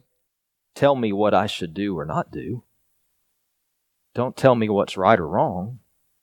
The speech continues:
Don't tell me what I should do with what is mine." Psalm twenty-four is bringing us back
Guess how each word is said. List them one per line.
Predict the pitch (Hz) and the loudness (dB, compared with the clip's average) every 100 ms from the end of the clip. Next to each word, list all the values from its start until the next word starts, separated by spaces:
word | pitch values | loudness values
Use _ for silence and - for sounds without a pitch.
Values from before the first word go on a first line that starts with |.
| _ _ _ _ - | _ _ _ _ -8
Don't | 104 | -2
tell | 135 135 | 2 2
me | 135 | 2
what | 117 113 | 4 6
I | 120 | 6
should | - 113 | 4 -4
do | 104 113 | -2 -2
with | 101 - | -4 -4
what | 107 | -2
is | 101 - | -2 -4
mine." | 95 110 143 113 127 120 _ _ _ _ _ _ _ _ _ _ | -4 -2 0 -2 -6 -14 _ _ _ _ _ _ _ _ _ _
Psalm | - 127 120 | 2 2 4
twenty-four | 123 113 - 160 135 107 104 - _ _ _ _ _ _ _ _ _ _ _ - | 0 -4 0 2 4 4 0 -6 _ _ _ _ _ _ _ _ _ _ _ -20
is | - 101 | -16 -14
bringing | 107 117 131 123 | -4 -2 0 2
us | 117 - | 2 2
back | 131 131 120 - - | 4 4 4 -6 -16